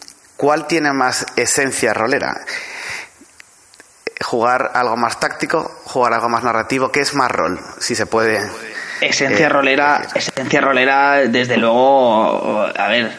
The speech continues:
Speaker 2: los old school, que son más tácticos, tienen mucha más esencia rolera. Son los primeros juegos de rol, de ahí nace todo el rol.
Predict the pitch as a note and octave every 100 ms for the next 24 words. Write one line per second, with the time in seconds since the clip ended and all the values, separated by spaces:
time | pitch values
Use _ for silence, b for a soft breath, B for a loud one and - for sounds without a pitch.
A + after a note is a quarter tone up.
0 | - - - A#2+ A#2 - C#3 C3+ B2+ -
1 | B2+ B2 C3 B2 C3 C3+ B2+ C#3+ A#2 A#2
2 | B2+ B2 A#2+ - A2 A2 A2 C3 A2+ A#2
3 | A#2 B2 C#3 A#2+ A#2 D3 C3 B2 A#2+ C#3
4 | C3 A#2 B2+ - C3 - D3 B2 A#2 C#3+
5 | A#2+